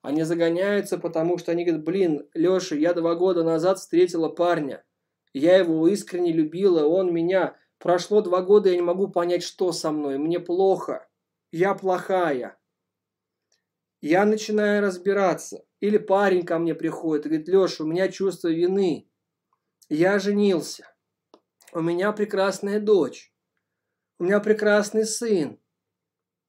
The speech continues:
Я не понимаю, что со мной. Я любил ее, куда делась?"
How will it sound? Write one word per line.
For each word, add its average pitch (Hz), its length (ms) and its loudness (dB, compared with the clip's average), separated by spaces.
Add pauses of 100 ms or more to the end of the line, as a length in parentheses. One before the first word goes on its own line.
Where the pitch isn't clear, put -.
(640)
Я 208 160 2
не 247 100 2
понимаю, 240 560 0
что 262 320 -2
со 196 200 -2
мной. 131 440 -8 (600)
Я 233 220 2
любил 233 480 0
ее, 123 400 0 (180)
куда 233 440 0
делась?" 196 680 0